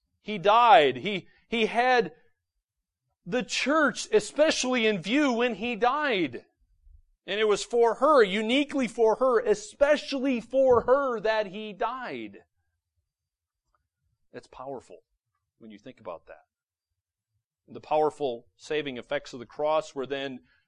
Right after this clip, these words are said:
directed to his fiancée, who not only was unattractive to anybody, but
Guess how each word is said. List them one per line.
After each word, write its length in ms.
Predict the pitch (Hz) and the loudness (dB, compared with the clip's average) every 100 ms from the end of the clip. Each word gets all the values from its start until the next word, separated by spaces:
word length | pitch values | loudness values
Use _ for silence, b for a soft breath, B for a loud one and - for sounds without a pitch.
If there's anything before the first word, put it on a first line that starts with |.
| - | -20
directed 760 | 120 147 135 170 185 - 180 143 | -12 -10 -4 -4 -4 -6 -8 -8
to 180 | - 170 | -12 -8
his 260 | 151 131 - | -6 -8 -12
fiancée, 960 | 160 147 165 180 - 175 170 165 - b b b - | -8 -6 -6 -8 -4 -2 0 -4 -6 b b b -10
who 140 | 165 | -6
not 220 | 165 170 | -4 -4
only 240 | 170 170 160 | -2 -4 -2
was 220 | 147 143 | -2 -2
unattractive 840 | 160 139 - 185 190 190 196 160 - | -6 -6 0 2 2 2 -6 -6 -12
to 400 | 180 175 180 - _ _ _ _ _ _ _ _ _ _ _ _ _ _ _ _ _ _ _ _ _ _ _ - | -8 -6 -6 -12 _ _ _ _ _ _ _ _ _ _ _ _ _ _ _ _ _ _ _ _ _ _ _ -14
anybody, 560 | 170 160 98 90 139 151 _ _ _ _ _ _ _ _ _ B B - - | -12 -10 -10 -10 -12 -18 _ _ _ _ _ _ _ _ _ B B -8 0
but 260 | 175 165 | 0 0